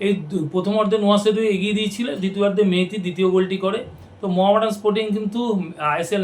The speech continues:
নামার আগে কিন্তু আইএসএল এরই দলের কাছে, আহ, হারলো দুই শূন্য গোলে। তো ম-, মোহামেডান স্পোর্টিং কিন্তু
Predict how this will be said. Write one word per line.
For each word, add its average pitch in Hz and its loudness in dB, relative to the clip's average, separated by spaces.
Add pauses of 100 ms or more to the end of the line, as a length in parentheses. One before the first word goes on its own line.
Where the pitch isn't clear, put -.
নামার 180 2
আগে 196 -4
কিন্তু 196 -4 (600)
আইএসএল 180 0
এরই 196 -4 (100)
দলের 185 0
কাছে, 196 -2
আহ, 151 -4
হারলো 160 0
দুই 175 -8
শূন্য 180 -4 (100)
গোলে। 190 -6
তো 180 -12
ম-, 151 -6 (220)
মোহামেডান 233 4
স্পোর্টিং 247 -4 (120)
কিন্তু 240 -4